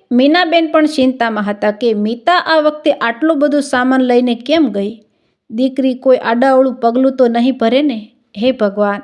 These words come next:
મારી મિતાને સદબુદ્ધિ આપજો, એમ પ્રાર્થના કરતા હતા. હવે મયંક મિતાને લઈ જશે અને લગ્ન કરશે.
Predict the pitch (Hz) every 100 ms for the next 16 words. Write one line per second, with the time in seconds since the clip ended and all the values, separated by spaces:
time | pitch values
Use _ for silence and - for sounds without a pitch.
0 | - 226 247 285 254 240 247 254 254 247
1 | - - 277 240 233 220 247 208 208 214
2 | 254 240 - _ _ _ 269 330 339 320
3 | 247 262 349 339 330 214 214 202 196 196
4 | 196 202 _ _ _ _ _ _ _ _
5 | _ - 254 349 285 247 285 349 370 294
6 | 277 277 311 302 247 226 262 262 285 285
7 | 302 302 254 254 220 214 214 233 220 220
8 | 226 - 302